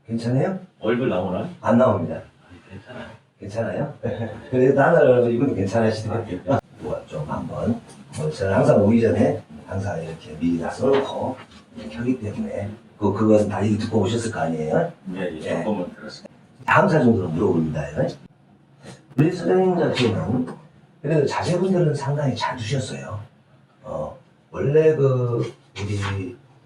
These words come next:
Speaker 1: 얼굴 상이, 저는 오기 전에
Speaker 2: 네.
Speaker 1: 딱 이렇게 얼굴을 보이잖아요. 얼굴 상이 이렇게 보이더라, 이렇게. 얼굴이 좀 이런 형태의 얼굴이더라 이거예요.
Speaker 2: 네, 그런 거 같아요.
Speaker 1: 예. 예. 그래서 얼굴이, 얼굴의 상이, 얼굴,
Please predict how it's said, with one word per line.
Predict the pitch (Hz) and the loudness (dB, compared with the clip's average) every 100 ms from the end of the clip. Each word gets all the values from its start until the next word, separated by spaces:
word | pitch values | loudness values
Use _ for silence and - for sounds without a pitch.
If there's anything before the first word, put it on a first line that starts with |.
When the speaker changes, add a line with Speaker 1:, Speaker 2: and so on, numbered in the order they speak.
| _ _ - - | _ _ -18 -8
Speaker 1:
얼굴 | - 147 180 175 | -2 0 2 2
상이, | - 107 101 - | 2 -2 -4 -4
저는 | 180 117 | 2 4
오기 | 233 - | 4 4
전에 | 156 98 - - | 2 2 -2 -10
Speaker 2:
네. | - 73 69 | -12 -12 -2
Speaker 1:
딱 | 156 160 | 2 2
이렇게 | 147 135 123 - | 2 2 2 2
얼굴을 | 113 127 117 101 | 4 6 4 2
보이잖아요. | 98 101 98 113 | 0 -2 -2 0
얼굴 | 165 | 0
상이 | 135 147 127 | 2 4 4
이렇게 | 127 - | 2 0
보이더라, | 98 101 101 - - - | -4 -2 -4 -4 -6 -8
이렇게. | - - - _ _ _ - | -14 -20 -20 _ _ _ -2
얼굴이 | 113 139 - - - | 2 4 2 -4 -10
좀 | - 165 - - _ _ | -4 -4 -4 -14 _ _
이런 | - 202 214 | 0 2 2
형태의 | 202 214 190 190 | 2 2 4 4
얼굴이더라 | 139 151 156 - 107 | 4 2 0 0 -2
이거예요. | 123 123 82 - | -4 -4 -6 -8
Speaker 2:
네, | 85 | -8
그런 | 85 | -10
거 | 78 69 - _ - - | -10 -18 -20 _ -20 -12
같아요. | 98 - - - - - | -10 -10 -16 -20 -20 -6
Speaker 1:
예. | 107 | -4
예. | 104 104 - _ _ | -4 -6 -16 _ _
그래서 | 151 156 - - - | 0 2 2 -2 -2
얼굴이, | 123 156 175 226 233 233 - - _ _ _ _ - | 2 4 4 6 8 6 4 -8 _ _ _ _ -2
얼굴의 | - 151 196 233 | 0 2 4 4
상이, | - 113 101 | 4 -2 0
얼굴, | - 139 - - | 2 4 2 0